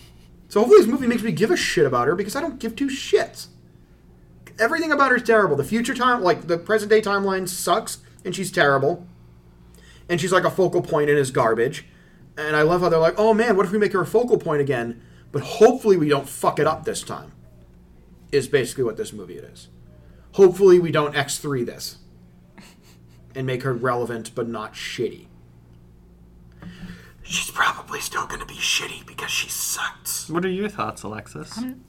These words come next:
Speaker 3: like, am I excited to see this movie? No. <laughs> No.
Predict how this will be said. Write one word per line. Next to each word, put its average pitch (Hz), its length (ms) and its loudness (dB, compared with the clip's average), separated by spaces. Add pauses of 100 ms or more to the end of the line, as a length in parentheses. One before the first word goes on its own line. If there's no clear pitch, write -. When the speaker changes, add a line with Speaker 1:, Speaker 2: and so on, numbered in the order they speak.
Speaker 3:
like, 190 320 -8 (300)
am 190 160 -6
I 180 120 -4
excited 214 340 -4
to 240 80 -10
see 254 140 -12
this 254 180 -12
movie? 269 360 -10 (500)
No. - 240 -8 (1200)
<laughs> 302 40 6 (1300)
No. 214 160 -4